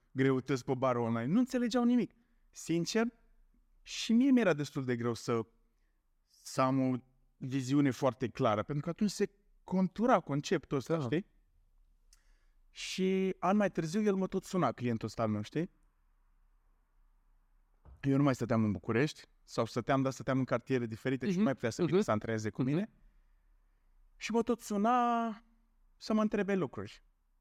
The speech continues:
Speaker 1: Cum să mănânc, cum să mai aia, cum să aia, știi?
Speaker 2: Ok.
Speaker 1: Și așa făceau mulți prieteni de-ai mei sau cunoștințe. Mă sunau și mă întrebau, "Ia zi, am terminat sala, ce mănânc acum?
Speaker 2: Pe
Speaker 1: Ce
Speaker 2: gratis,
Speaker 1: fac?"
Speaker 2: pe gratis.
Speaker 1: Clar.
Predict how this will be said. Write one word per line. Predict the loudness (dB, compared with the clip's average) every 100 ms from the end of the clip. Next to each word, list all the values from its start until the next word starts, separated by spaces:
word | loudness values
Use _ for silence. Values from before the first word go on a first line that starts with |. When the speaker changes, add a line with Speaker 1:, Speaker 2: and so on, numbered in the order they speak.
| _ _ _ _ _
Speaker 1:
Cum | -2 -2
să | 2
mănânc, | 2 4 4 2 0
cum | -2 -2
să | 0 0
mai | 2 0 0
aia, | -2
cum | -2 -4
să | -2 0
aia, | 2 2
știi? | 0 -2 -2 -2 _ -20
Speaker 2:
Ok. | -12 -6 -6 -8 _ _ _ _ _ _ _ -20 -20 -20 -16
Speaker 1:
Și | -8 -4
așa | -2 -2 -2
făceau | 0 4
mulți | 4 2
prieteni | 0 0 0 -2
de-ai | 0
mei | 0 -2
sau | -4 -4
cunoștințe. | -2 -2 -2 -4 -6 -8 _ _ -6
Mă | -2 -2
sunau | -2 0 2 2
și | 2
mă | 0
întrebau, | 0 -2 -2
"Ia | 0 0
zi, | -2 -6 -8 _
am | -2 0 2
terminat | 0 -2
sala, | 0 -2
ce | 0 2
mănânc | 2 2
acum? | 0 -2 0
Speaker 2:
Pe | 4
Speaker 1:
Ce |
Speaker 2:
gratis, | 4 4 0
Speaker 1:
fac?" | -4
Speaker 2:
pe |
gratis. | -2 -2 -2 -12 -20 -4
Speaker 1:
Clar. | 4 4 4 -6